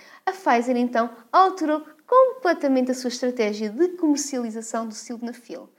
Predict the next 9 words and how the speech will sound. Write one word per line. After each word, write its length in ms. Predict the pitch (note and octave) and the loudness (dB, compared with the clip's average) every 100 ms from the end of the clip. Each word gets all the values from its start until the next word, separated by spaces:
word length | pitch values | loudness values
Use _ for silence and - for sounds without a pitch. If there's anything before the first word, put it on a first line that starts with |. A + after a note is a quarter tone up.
| _ _ - | _ _ -4
e 80 | |
começaram 380 | F4 G4+ G4 D#4+ | -2 -2 0 2
a 20 | |
desenvolver 340 | D4+ D4 C#4+ B3 | 4 4 4 2
estudos 840 | - - - G#3 G#3 C#4+ - - _ _ _ | -2 -12 -14 -18 -16 -16 -16 -20 _ _ _
neste, 460 | G3 F#3 F#3 - F3+ | -6 -6 -4 -4 -6
neste 300 | F#3 F3+ - | -4 -8 -4
composto 540 | D#4 D4+ C4 C4 C4 - _ _ | -4 0 0 0 -2 -18 _ _
para 320 | D#4+ D#4+ E4 | 2 4 2